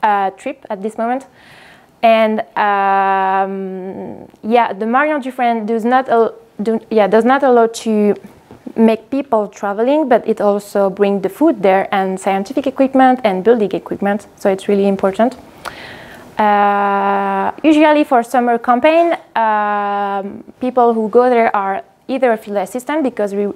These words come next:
we need a lot of people. It's like the period where we need to work,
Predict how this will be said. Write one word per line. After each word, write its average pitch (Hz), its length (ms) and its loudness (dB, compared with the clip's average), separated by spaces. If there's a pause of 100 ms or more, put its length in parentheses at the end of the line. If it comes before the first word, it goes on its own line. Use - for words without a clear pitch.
we 208 160 -2
need 202 240 -2
a 208 80 0
lot 202 220 0
of 196 140 -6
people. 262 500 0
It's - 240 -6
like 190 240 0
the 185 340 2 (680)
period 220 320 4
where 202 180 4
we 202 140 0
need 202 220 -4
to - 120 -12
work, 190 340 -4